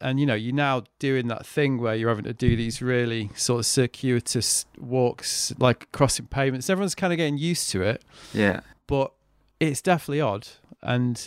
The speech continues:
Speaker 1: I, I think, like you say, when, when it's over, or even as we get more used to it, everyone's gonna be a bit like, "Oh, yeah, that was actually really full on."
Speaker 2: Yeah, <laughs> yeah, totally.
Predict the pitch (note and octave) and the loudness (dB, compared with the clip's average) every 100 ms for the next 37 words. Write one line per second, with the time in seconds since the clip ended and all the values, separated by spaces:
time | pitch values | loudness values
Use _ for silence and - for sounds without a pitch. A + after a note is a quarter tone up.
0 | - B2 C3+ - C#3 B2+ A2+ - C#3 A#2 | -2 0 0 -2 0 0 -2 -2 0 0
1 | B2 A#2 A2+ A#2 - B2 B2 - B2+ B2 | 0 -2 -4 -8 0 0 0 0 0 0
2 | G#2 G2+ G2+ _ - - - - _ _ | -2 -4 -4 _ -20 -20 -20 -20 _ _
3 | _ B2+ C3 C#3+ C3+ A#2+ G#2 - _ _ | _ -2 0 0 0 -2 -4 -8 _ _
4 | - - A#2+ A#2 G#2 A2+ A2 G#2 A#2 C3 | -6 2 2 2 0 0 2 2 0 -2
5 | - G2 F#2+ - - _ _ - B2 A2+ | 0 2 2 -2 -18 _ _ -6 -2 0
6 | G#2 - G#2+ G#2+ G2+ G#2+ - G#2 G2+ G2 | -2 -2 0 0 0 0 0 0 0 -2
7 | _ _ _ B2 C#3+ C#3+ E3+ A2+ G2 C3+ | _ _ _ -4 0 0 0 -2 -2 -2
8 | F#2+ A#2 - - B2 - - A2+ G#2+ G#2 | 0 -2 -4 0 -2 0 -4 0 0 -2
9 | - G#2+ A2+ A2 G#2+ - G#2+ B2+ A#2 - | -8 -2 0 0 -2 -2 0 0 -4 -10
10 | _ - A#2 A#2 A2+ G#2+ _ A2+ A#2 G#2+ | _ -6 -2 0 0 -4 _ 0 0 -2
11 | - B2 A2+ A2 G2 | -2 2 2 2 -2